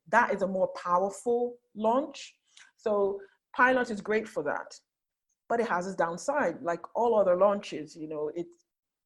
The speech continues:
can be slow because you're, you're spending time, um, you're, you're spending time dealing with one client, and you might have some bureaucracy within there.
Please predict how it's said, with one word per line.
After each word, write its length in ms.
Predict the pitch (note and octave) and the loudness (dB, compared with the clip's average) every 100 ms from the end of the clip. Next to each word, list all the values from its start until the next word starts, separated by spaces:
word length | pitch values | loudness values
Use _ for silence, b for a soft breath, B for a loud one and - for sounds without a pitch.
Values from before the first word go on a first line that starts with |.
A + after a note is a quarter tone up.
| - - | -14 -8
can 320 | A#3+ A#3+ G3 | -10 -6 -4
be 80 | G3 | -4
slow 600 | - - E3 D#3 A3 - - _ _ - | -6 -6 0 2 2 -2 -16 _ _ -20
because 340 | - F3 E3 | -4 -4 -2
you're, 300 | F3 F3+ F3+ B B B | 2 2 0 B B B
you're 400 | E3 F#3 E3+ E3+ | -4 0 2 2
spending 500 | F3 - G#3 G3 F#3+ F#3+ | 0 -4 -4 -2 -4 -6
time, 580 | A3 F#3 E3+ E3+ E3+ E3+ _ - | -6 -4 -4 -6 -10 -16 _ -8
um, 540 | F3 E3 D#3+ D#3+ D3+ D#3 _ _ _ _ _ _ | -6 -6 -8 -14 -18 -20 _ _ _ _ _ _
you're, 200 | F3 E3+ F#3 | -6 -6 -6
you're 80 | |
spending 440 | F3 - G3+ G3 G3 | -10 -4 -4 -4 -8
time 480 | G3+ F#3 F3+ F3 E3 | -8 -6 -6 -10 -10
dealing 240 | G3 F#3+ F3 | -8 -8 -8
with 100 | D3+ E3 | -12 -10
one 480 | F3 F#3+ F3+ F3 E3 _ _ _ _ - | -4 -2 -2 -4 -12 _ _ _ _ -10
client, 840 | G#3 G#3+ G#3 G#3 G#3 G3+ G3+ G3 - | 0 2 2 0 -2 -2 -4 -6 -12
and 160 | F3 | -12
you 80 | F3 | -10
might 160 | F3 - | -10 -8
have 180 | F#3+ F#3 | -6 -6
some 200 | E3+ D#3+ | -8 -8
bureaucracy 580 | E3+ G#3+ A3 A3+ A#3+ | 0 0 -2 -10 -10
within 420 | A3 G#3+ G#3+ G#3 G3 | -8 -8 -6 -8 -4
there. 640 | G3+ F#3+ F#3 F#3 F3+ | -2 0 -2 -4 -6